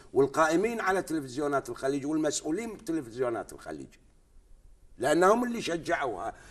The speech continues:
هذا الإسفاف وهذا التهريج وهذا الانحدار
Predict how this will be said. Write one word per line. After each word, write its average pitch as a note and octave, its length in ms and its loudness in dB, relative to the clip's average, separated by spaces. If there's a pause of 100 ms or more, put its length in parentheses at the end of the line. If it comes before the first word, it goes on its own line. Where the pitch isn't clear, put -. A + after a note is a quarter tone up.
(120)
هذا D3+ 240 6
الإسفاف D3 680 0
وهذا C#3+ 300 0
التهريج C#3 640 -4 (1800)
وهذا D#3+ 320 4
الانحدار D#3 1000 2